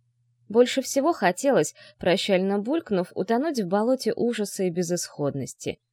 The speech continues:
Как можно продолжать существовать, если за твою жизнь заплатили немыслимую цену? Если милых, родных, маленьких Салимов больше нет, а я теперь снова есть.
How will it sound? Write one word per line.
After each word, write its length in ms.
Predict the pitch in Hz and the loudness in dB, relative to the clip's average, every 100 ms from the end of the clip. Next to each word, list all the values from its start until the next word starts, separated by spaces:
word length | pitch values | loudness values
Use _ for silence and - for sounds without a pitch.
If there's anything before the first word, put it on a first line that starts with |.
| _ _ _ - | _ _ _ -4
Как 200 | 285 294 | -2 0
можно 400 | 302 262 180 170 | 2 2 2 0
продолжать 560 | 185 196 208 240 247 | 0 2 2 2 0
существовать, 800 | - 196 196 - 208 240 330 - - - - | 0 -6 -8 -2 0 2 -2 -4 -14 -14 0
если 320 | 240 247 240 | 2 4 2
за 140 | 240 | 2
твою 300 | 247 247 233 | 4 6 6
жизнь 340 | 220 320 277 190 | 4 2 2 0
заплатили 580 | 196 214 214 - 277 | 0 2 2 2 2
немыслимую 720 | 226 220 240 254 254 240 247 247 | 4 4 2 0 -2 0 0 -2
цену? 500 | - 208 151 135 - _ _ _ _ - | -2 -2 -2 -4 -10 _ _ _ _ -2
Если 400 | 247 254 254 247 | 0 2 2 2
милых, 460 | 269 262 180 - | 4 4 4 2
родных, 500 | 196 196 208 247 240 | 2 2 4 2 2
маленьких 500 | 214 233 220 208 220 | 0 2 2 0 -6
Салимов 560 | - 233 233 254 214 190 | -4 -2 0 2 0 0
больше 360 | 202 202 - | -2 -4 -4
нет, 360 | 196 175 151 - _ _ _ _ _ _ | -4 -2 -4 -6 _ _ _ _ _ _
а 120 | 233 | 0
я 200 | 233 277 | 2 0
теперь 320 | - - 160 | -2 -6 -6
снова 320 | - 202 214 | -4 -4 -2
есть. 540 | 151 131 135 131 - | -4 -4 -6 -8 -12